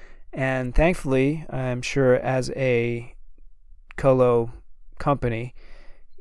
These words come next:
in your terms of service for using the colocation, you have very detailed, very expansive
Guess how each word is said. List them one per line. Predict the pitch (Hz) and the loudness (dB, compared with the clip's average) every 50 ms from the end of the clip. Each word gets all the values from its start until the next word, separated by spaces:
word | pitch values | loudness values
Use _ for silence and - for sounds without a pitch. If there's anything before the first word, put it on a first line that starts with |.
| - - - | -14 -8 -2
in | 160 151 147 | 0 2 4
your | 147 143 | 4 4
terms | - - 151 139 123 113 | 4 2 0 0 0 0
of | 113 | -2
service | - - 151 151 143 120 123 123 120 - - - - | 0 4 4 4 4 4 2 0 0 -2 -6 -8 -8
for | - - 131 120 120 | -6 -2 0 2 2
using | 120 127 135 135 127 127 120 | 2 2 2 0 0 -4 -6
the | 113 | -6
colocation, | 113 - 185 208 190 147 - - 117 117 - - 131 123 123 - - - | -4 0 2 2 2 2 0 -2 -4 -4 -4 -6 -6 -8 -8 -10 -10 -6
you | - 143 139 | -2 0 0
have | 123 123 131 123 139 135 - | 2 4 4 4 4 2 0
very | - - 139 135 139 139 135 127 | -2 0 2 4 4 4 4 2
detailed, | 123 - 139 131 - - 139 131 127 123 120 117 113 - - - - - - - - - - - - - - - - | 0 0 -2 -2 0 2 4 4 6 6 4 2 0 -4 -10 -14 -14 -14 -16 -16 -16 -16 -18 -18 -18 -18 -16 -8 -2
very | - 139 135 131 131 135 131 123 123 123 120 - - - - - - - - - - - - - - - - 277 - - - - - - - - | 2 4 4 6 4 4 4 2 2 0 -2 -6 -12 -20 -20 -20 -20 -20 -20 -20 -18 -18 -18 -16 -16 -16 -16 -16 -16 -16 -18 -18 -18 -16 -10 -6
expansive | 170 143 - - - - 143 147 147 143 - - 139 123 120 117 117 - - - | -4 -2 -2 0 2 2 2 2 2 0 0 0 0 0 0 -2 -4 -8 -14 -14